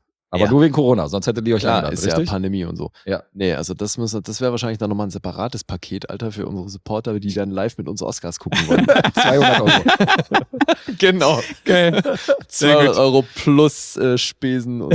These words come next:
Speaker 1: <laughs>
Speaker 2: Noten und alles, was dazugehört.
Speaker 1: Ey, aber für die zweihundert Euro kriegt ihr auch ein Foto mit uns und, äh, ein, ein Autogramm und Meet and Greet auf jeden Fall.
Speaker 2: Genau.
Speaker 1: Also Meet and Greet ist ja zwangsläufig, wenn ihr mit uns die Oscars guckt, oder?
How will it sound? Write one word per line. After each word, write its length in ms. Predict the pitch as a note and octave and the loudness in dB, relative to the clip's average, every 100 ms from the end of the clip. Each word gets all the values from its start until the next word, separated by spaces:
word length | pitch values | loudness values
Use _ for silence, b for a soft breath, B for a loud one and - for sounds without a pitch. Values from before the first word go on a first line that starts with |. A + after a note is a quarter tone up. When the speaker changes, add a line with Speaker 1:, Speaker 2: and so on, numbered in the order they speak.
| - | 2
Speaker 1:
<laughs> 60 | G3 | 2
Speaker 2:
Noten 420 | A#2+ A#2+ B2+ A2+ | 2 0 -2 -4
und 220 | E2+ G#2 | -4 -6
alles, 300 | - G#2 G2+ | -6 -6 -6
was 140 | G2 F#2 | -6 -10
dazugehört. 520 | F#2 G#2+ F#2+ E2+ E2+ | -10 -8 -6 -4 0
Speaker 1:
Ey, 100 | A2+ | 2
aber 160 | A2 A2 | 4 4
für 80 | A#2 | 2
die 80 | G#2+ | 2
zweihundert 320 | C3+ B2 A2+ | 2 2 2
Euro 180 | C3+ C3 | 2 0
kriegt 220 | C#3+ A#2 | -2 -2
ihr 80 | B2 | -2
auch 80 | G#2+ | -2
ein 60 | |
Foto 280 | - A#2 G#2+ | -2 -2 0
mit 140 | G2 | 0
uns 240 | F#2+ F#2 - | -2 -6 -6
und, 220 | F#2 E2 | -8 -6
äh, 160 | F2+ F2 | -4 -4
ein, 360 | F2+ F#2 F2 - | -4 -4 -8 -6
ein 180 | F2 G2 | -4 -4
Autogramm 480 | F2+ F2+ E2+ E2+ | -4 -6 -6 -6
und 180 | E2+ F#2 | -8 -10
Meet 180 | F2 F2 | -8 -8
and 100 | E2 | -6
Greet 200 | E2+ E2 | -6 -6
auf 160 | D2 E2+ | -10 -14
jeden 120 | D2+ | -12
Fall. 120 | - | -2
Speaker 2:
Genau. 340 | G#2+ F#2 E2+ E2 | 0 2 0 -2
Speaker 1:
Also 140 | G2+ | -6
Meet 160 | G2+ A#2+ | -4 -4
and 80 | G2+ | -4
Greet 160 | A#2 | -4
ist 100 | G#2+ | -4
ja 100 | - | -6
zwangsläufig, 520 | - F2 E2+ E2+ E2 F2 | -6 -8 -8 -6 -4 -2
wenn 100 | F#2 | 0
ihr 60 | F2+ | 2
mit 100 | - | 2
uns 80 | |
die 120 | - C3+ | 2 2
Oscars 300 | A2+ B2 - | 2 2 2
guckt, 200 | B2 A2 | 2 0
oder? 200 | B2 | 0